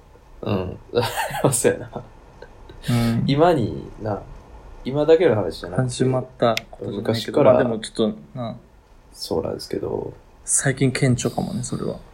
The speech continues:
Speaker 1: そうなんよね。
Speaker 2: うん。
Speaker 1: だからその、
Speaker 2: うん。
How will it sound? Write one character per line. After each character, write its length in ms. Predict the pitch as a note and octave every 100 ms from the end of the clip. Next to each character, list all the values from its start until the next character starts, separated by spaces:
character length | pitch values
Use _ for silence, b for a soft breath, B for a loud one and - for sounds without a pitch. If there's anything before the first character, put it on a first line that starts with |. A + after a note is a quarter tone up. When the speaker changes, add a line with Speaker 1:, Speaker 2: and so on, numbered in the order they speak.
| - - - -
Speaker 1:
そ 680 | - - G#2+ G2 E2+ E2
う 60 | C#2+
な 60 | C#2+
ん 20 |
よ 60 |
ね。 1000 | - - - - - - - C3 B2 A#2+
Speaker 2:
う 20 | E3
ん。 40 |
Speaker 1:
だ 80 | C3
か 60 |
ら 60 | A#2+
そ 120 | A#2+
の、 600 | B2+ B2+ B2+ B2+ B2 A#2+ A#2+
Speaker 2:
う 40 |
ん。 160 | B2+